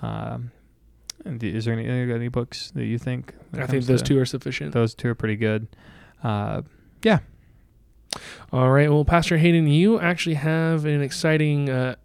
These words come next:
Speaker 2: kind of training announcement for our life group leaders.
Speaker 1: Yeah, I've actually finished a training for you guys. Uh,
Speaker 2: What does it mean by finished? What does it mean?
Speaker 1: Well, I say I finished. I've written it up, and I'm in the midst of recording it and getting it on Ministry Grid, and it's entitled Spans of Care,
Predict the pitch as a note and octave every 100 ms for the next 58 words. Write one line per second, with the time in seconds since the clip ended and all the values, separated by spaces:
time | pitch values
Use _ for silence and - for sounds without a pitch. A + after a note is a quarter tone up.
0 | - D#3 C3 - - D#4+ D4 E3+ C#3 B2+
1 | A#2+ - A#2+ - B2+ B2 A#2+ - C3 B2
2 | C#3 G#3+ - D3 C#3+ A2 C3 C#3 C#3 -
3 | A#2 - C#3+ D3 C#3 A#2+ - - A#2 A2
4 | - B2+ C3 B2+ A2 - A#2 A2 G#2+ A2
5 | G#2+ G#2+ A2 A2 - - B2 G#2 G#2+ A2
6 | E3+ E3+ E3 C#3+ - - C3+ B2 - C#3
7 | B2 A#2+ A#2+ B2 B2 A#2+ B2+ B2+ A2+ A2+
8 | - A2 - B2 A2 A2+ A2 A#2+ D3 B2+
9 | A#2+ C3 A#2+ B2 A2+ A2+ A2+ A#2+ A2+ A#2
10 | A2+ - - - A2+ G#2+ A2+ B2+ G#2 -
11 | C3 C3+ A2+ A2 A2 - B2 A2 A#2 A#2
12 | A2 G#2+ G#2+ G#2 A2 C3 G#2+ - G#2+ A2+
13 | A2 A2+ A#2 A#2 A#2 A#2 - A2+ - A#2
14 | G#2+ - A#2 A#2 A#2 A#2+ A2 - - A2+
15 | A2+ A2